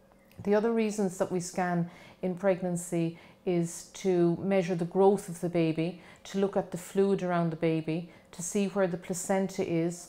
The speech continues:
the placenta, to make sure the placenta isn't what we call placenta previa, which is low lying ahead of the baby, to see where the placenta is if someone had a previous cesarean section in relation to the scar,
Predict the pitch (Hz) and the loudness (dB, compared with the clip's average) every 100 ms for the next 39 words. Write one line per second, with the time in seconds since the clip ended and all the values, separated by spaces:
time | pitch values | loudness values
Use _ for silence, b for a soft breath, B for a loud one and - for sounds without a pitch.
0 | - 165 180 175 185 160 - 190 175 190 | -12 -6 -6 -2 -2 -2 -4 -4 -2 -2
1 | 175 170 - 196 185 175 - 180 175 170 | -4 -4 -6 -4 -2 -4 -4 -4 -4 -4
2 | 170 160 165 185 175 170 B B B 180 | -2 -4 -2 0 2 0 B B B -8
3 | 170 175 170 170 - 190 180 202 226 - | -2 0 0 -4 -2 -2 0 -2 -4 -6
4 | - 170 170 170 175 175 175 175 170 170 | -6 -4 -4 -2 2 4 4 2 2 0
5 | 175 170 170 170 170 170 196 247 B B | -2 -4 -4 0 0 2 -2 -6 B B
6 | B B 190 175 208 196 185 190 175 175 | B B -10 -4 0 0 2 2 0 -4
7 | 185 170 196 190 185 - 185 180 180 175 | -8 -2 0 0 -2 0 4 4 2 -6
8 | - 180 180 175 170 196 175 175 175 175 | -4 -4 -2 -4 -2 -2 -2 -4 -4 -2
9 | 180 175 170 170 185 - - 175 170 165 | 0 2 0 0 -4 -4 -6 -4 0 0
10 | 170 175 170 165 - 160 - 165 165 208 | 0 0 -4 -8 -6 -8 -2 0 0 -2
11 | - | -4